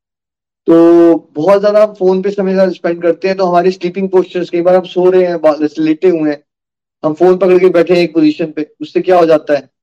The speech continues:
या कई बार हम चलते चलते हर समय फोन पे टेक्स्ट मैसेज कर रहे हैं, राइट? तो उससे क्या होता है? बहुत यंग एज में सर्वाइकल इश्यूज आना शुरू होते हैं, स्पाइनल इश्यूज आने शुरू होते हैं, बैक एक इशू आना शुरू हो जाते हैं। तो जो हमारी लाइफस्टाइल है, उससे हमारी फिजिकल हेल्थ खराब हो रही है,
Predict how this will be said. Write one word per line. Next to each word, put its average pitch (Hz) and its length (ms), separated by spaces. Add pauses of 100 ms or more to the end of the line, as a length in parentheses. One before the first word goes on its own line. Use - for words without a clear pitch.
(1600)
या 147 100
कई 170 140
बार 175 160
हम 175 100
चलते 180 320
चलते 175 300
हर 165 120
समय 175 180
फोन 170 220
पे 170 300
टेक्स्ट 165 300
मैसेज 165 280
कर 135 160
रहे 127 180
हैं, 127 80
राइट? 165 260 (580)
तो - 80
उससे 190 280
क्या 196 140
होता 165 260
है? - 220
बहुत 202 280
यंग 202 220
एज 202 160
में 190 120
सर्वाइकल 170 560
इश्यूज 165 300
आना 151 160
शुरू 151 200
होते 151 120
हैं, 147 60
स्पाइनल 147 380
इश्यूज 139 260
आने 135 160
शुरू 127 140
होते 143 120
हैं, 131 100
बैक 143 200
एक 151 120
इशू 147 200
आना 131 160
शुरू 127 180
हो 123 80
जाते 117 280
हैं। - 100 (960)
तो 175 120
जो 202 140
हमारी 208 220
लाइफस्टाइल 190 640
है, 160 360 (440)
उससे 185 260
हमारी 220 260
फिजिकल 214 340
हेल्थ 190 140
खराब 151 340
हो 123 80
रही 113 140
है, 110 80